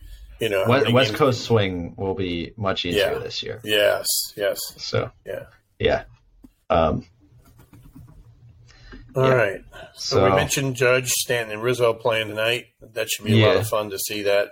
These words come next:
Speaker 1: and see how long they play.
Speaker 2: It's
Speaker 1: Um,
Speaker 2: basically the opening day lineup, except Higa-, Higashioka's playing and not Trevino.
Speaker 1: Okay.
Speaker 2: It's
Speaker 1: Yeah.
Speaker 2: LeMay's playing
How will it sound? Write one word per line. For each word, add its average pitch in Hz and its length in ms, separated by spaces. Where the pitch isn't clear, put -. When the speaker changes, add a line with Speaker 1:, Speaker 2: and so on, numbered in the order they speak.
Speaker 1:
and 98 160
see 104 180
how 98 120
long 101 240
they 95 120
play. 98 280
Speaker 2:
It's 117 240
Speaker 1:
Um, - 80
Speaker 2:
basically 123 440
the 104 180
opening 101 360
day 95 160
lineup, 98 520
except 90 400
Higa-, 92 420
Higashioka's 87 720
playing 73 420
and 69 140
not 73 320
Trevino. - 400
Speaker 1:
Okay. - 460
Speaker 2:
It's - 180
Speaker 1:
Yeah. - 640
Speaker 2:
LeMay's 98 520
playing 87 840